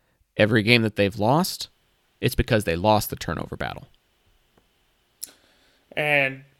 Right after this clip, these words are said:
Speaker 2: I mean, that's just football in general. N F L, U S F L, X F L. If you win the turnover battle, I'd say eighty-five to ninety percent of the time you will win the game.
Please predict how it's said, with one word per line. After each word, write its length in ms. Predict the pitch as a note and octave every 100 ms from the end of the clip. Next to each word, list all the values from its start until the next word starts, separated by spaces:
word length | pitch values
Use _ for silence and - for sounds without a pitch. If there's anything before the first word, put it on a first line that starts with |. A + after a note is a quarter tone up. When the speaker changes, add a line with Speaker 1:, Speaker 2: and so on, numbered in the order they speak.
| _ _ _ _ _ _ _ _ _ -
Speaker 2:
I 60 | G3
mean, 420 | G3 G3 D3+ F3+ - _ _ - _ _ _ -
that's 180 | F#3+ -
just 160 | -
football 320 | G3+ F#3+ F3
in 80 | D#3+
general. 340 | C#3+ A3 E4 - -
N 120 | F3
F 140 | F#3 F3+
L, 300 | F3+ A#3 -
U 160 | D#3 D#3+
S 140 | E3
F 140 | E3+
L, 300 | F3 E3+ G#3+ -
X 200 | D#3+ F3
F 140 | E3+
L. 280 | E3+ E3+ A3+ - - -
If 160 | - C#3
you 160 | E3 E3
win 200 | G3+ A#3
the 80 |
turnover 540 | - - G3 G3 G3+ G3+
battle, 480 | G3+ G3 G#3+ G#3 - - _ _ _ _
I'd 280 | D3 E3 C#3+
say 380 | - F3 D3 C#3+ _ - - -
eighty-five 640 | D3+ F#3+ G3 F#3 E3+ E3
to 80 | C#3+
ninety 260 | C3+ D3
percent 340 | C#3+ C#3+ D3+ C3
of 80 |
the 40 | B2+
time 200 | C#3 B2+
you 100 | C#3+
will 160 | C#3
win 160 | C3 B2
the 80 | A2+
game. 280 | A#2 G#2+